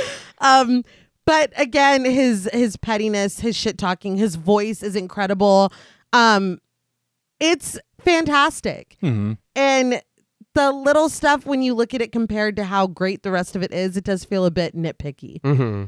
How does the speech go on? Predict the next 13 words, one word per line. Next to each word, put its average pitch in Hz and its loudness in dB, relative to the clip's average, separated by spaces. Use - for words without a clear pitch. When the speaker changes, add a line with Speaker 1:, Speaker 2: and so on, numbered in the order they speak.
Speaker 1:
But 254 2
on 233 2
a 233 0
scale 247 2
from 269 0
one 233 0
to 302 -4
ten, 180 -2
frantic 240 0
and 233 -2
frozen 254 2
footprints, 247 -2
Speaker 2:
Mm-hmm. 147 0